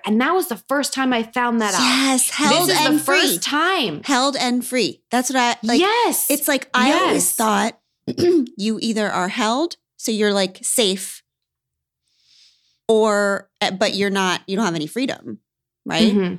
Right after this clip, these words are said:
Speaker 2: Or
Speaker 1: Mm-hmm.
Speaker 2: you're just out on your own, but you don't have any heldness.
Speaker 1: Mm.
Speaker 2: So to find a thing where you are
Speaker 1: Yeah.
Speaker 2: both absolutely held in who you are and absolutely free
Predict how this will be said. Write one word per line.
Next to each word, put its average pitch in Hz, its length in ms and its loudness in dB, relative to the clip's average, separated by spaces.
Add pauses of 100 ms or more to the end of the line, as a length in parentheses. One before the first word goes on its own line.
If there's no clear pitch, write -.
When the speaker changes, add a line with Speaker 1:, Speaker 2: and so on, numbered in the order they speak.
(360)
Speaker 2:
Or 302 300 4
Speaker 1:
Mm-hmm. 196 420 0 (100)
Speaker 2:
you're 226 180 0
just 226 220 -2
out 202 200 0
on 214 220 0
your 214 180 -2
own, 175 500 -2
but - 120 -10
you 214 100 -4
don't 214 100 2
have 202 120 -2
any 175 160 -2
heldness. 240 960 -2 (380)
Speaker 1:
Mm. 185 380 -2 (180)
Speaker 2:
So - 180 2
to 233 200 -2
find 220 960 -2 (180)
a 214 60 -2
thing 175 600 -4 (120)
where 185 160 -4
you 185 220 -2
are 180 100 -2
Speaker 1:
Yeah. 180 100 -2
Speaker 2:
both 180 280 0
absolutely 196 840 0
held 160 420 -4
in 185 140 -6
who 190 80 -4
you 165 200 -4
are 151 240 -4
and 160 120 -10 (160)
absolutely 180 680 -2
free 165 600 -10